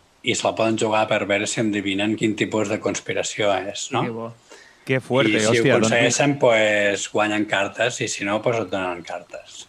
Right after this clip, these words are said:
Speaker 3: Sort que, sort que encara està per sortir aquesta expansió, perquè, vamos, o sigui,
Speaker 2: Sí.
Speaker 3: jo m'imagino trobant-me'ls en el, <laughs> en el bosc per la nit i, vamos, no ho expliquem, eh, Jordi?
Speaker 2: Me n'alegro, me n'alegro que no hagi sortit encara.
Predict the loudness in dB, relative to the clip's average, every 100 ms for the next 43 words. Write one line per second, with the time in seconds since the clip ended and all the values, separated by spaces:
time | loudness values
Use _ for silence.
0 | -2 2 4 4 6 6 4 2 0 2
1 | 4 4 2 2 2 0 -2 -2 -2 -2
2 | -2 -4 -4 -2 0 0 2 2 4 2
3 | 2 4 6 6 4 4 4 4 4 4
4 | 4 4 4 2 2 2 0 -2 2 4
5 | 6 8 6 6 2 0 4 4 6 4
6 | 4 4 6 6 6 4 4 4 6 4
7 | 4 4 2 4 4 4 4 4 4 4
8 | 0 -2 2 4 6 6 6 6 4 4
9 | 6 6 6 4 4 2 0 2 2 2
10 | 2 0